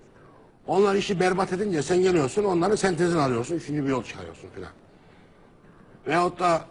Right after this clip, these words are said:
bir tarafta Sasani var, öbür tarafta Bizans var. Hmm, üç bin yıldır bölgede, e, kavga veriyorlar. E, İslam geliyor, ikisinde üçüncü bir olarak de-, defterini duruyor diye böyle düşün-, düşünüyordum.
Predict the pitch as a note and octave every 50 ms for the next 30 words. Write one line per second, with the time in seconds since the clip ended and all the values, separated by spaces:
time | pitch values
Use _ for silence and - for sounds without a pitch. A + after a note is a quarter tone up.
0 | - D3 D#3 G3+ F#3+ F#3+ F3+ F#3 F3 - - E3 D#3+ D3 - F3+ F3+ E3+ D3+ C3
1 | C3+ E3+ F#3 E3+ D#3 D#3 D3+ - D3 C3+ B2+ - - B2+ G#2 G2 C3+ C3 C#3 B2+
2 | A2+ G2+ - - A#2+ D3 G3 F#3 - - - - - - - - - - - -
3 | - - - - - - - - _ - - - - A#2+ A2+ G#2 G#2 G2+ - -
4 | - G#2+ - - - - C#3+ C3+ C3 C3 B2 A#2+ A#2 B2 A2+ G#2 - B2+ C3 B2+
5 | A2+ A2+ A2+ A2 A2+ G#2+ G2+ - - - - - - - G2 F#2+ F#2+ F#2 F2+ F2
6 | E2+ E2 D#2 - - - - - - - B2 C#3 C3+ C#3+ C#3+ C3 A#2 G#2+ G2 F2+
7 | F#2 - - - - - - - - - - - - - - - - - - C#3
8 | D3+ E3 F#3 - - - G3 F3+ E3+ E3 - B2 D3 D3+ F3+ E3+ C#3+ D3 - -
9 | F#3 C#3+ E3 - - - - D#3 E3+ F#3 D#3+ D3 - D#3+ E3 D#3 D3+ C#3+ D3 C3+
10 | B2+ D3+ E3+ D#3 - C#3 C3+ B2+ B2+ - - B2+ B2 B2 - - B2 B2 B2 G#2+
11 | G2 G2 F#2 F2+ E2 E2 - A#2+ C3 D3 C#3 D3 D3 C3 B2 C3 C#3 D#3 F3 F3
12 | D#3+ B2+ G#2+ G#2+ - - F2 - - - - - F2+ - G2 F#2+ F2 E2 E2+ -
13 | F3